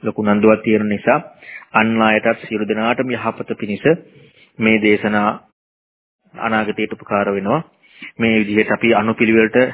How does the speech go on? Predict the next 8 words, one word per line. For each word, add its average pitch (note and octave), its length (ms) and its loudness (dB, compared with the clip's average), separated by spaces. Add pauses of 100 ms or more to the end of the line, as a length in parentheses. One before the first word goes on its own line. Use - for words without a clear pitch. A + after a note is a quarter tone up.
(160)
මේ A2 200 -4
උතුම් A2 300 -6
බුද්ධ G#2 200 -4
භාෂිත G2+ 380 -6
සාකච්ඡා G2+ 520 0
කිරීම G#2 340 -6
තුළින්. C3+ 260 2 (600)
ඉතින් C3 260 0